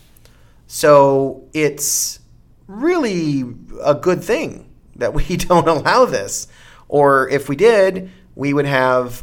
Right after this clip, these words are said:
a problem on our hands. And in Nevada, we have this great thing called buyer's representation or buyer's agency.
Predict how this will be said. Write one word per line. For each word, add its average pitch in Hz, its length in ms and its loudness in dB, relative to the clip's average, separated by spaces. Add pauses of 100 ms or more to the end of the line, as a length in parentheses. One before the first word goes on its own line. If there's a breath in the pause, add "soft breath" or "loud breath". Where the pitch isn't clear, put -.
a 110 80 -6
problem 101 360 0
on 82 80 -10
our 80 80 -14
hands. - 560 -16 (600)
And 151 220 2
in 156 100 2
Nevada, 175 420 4
we 170 140 -2
have 139 220 2
this 120 220 0
great 127 360 -2
thing 120 220 -6
called 107 440 -4
buyer's 131 640 0 (260 loud breath)
representation 110 800 -2
or 87 60 -4
buyer's 113 560 0
agency. - 600 -6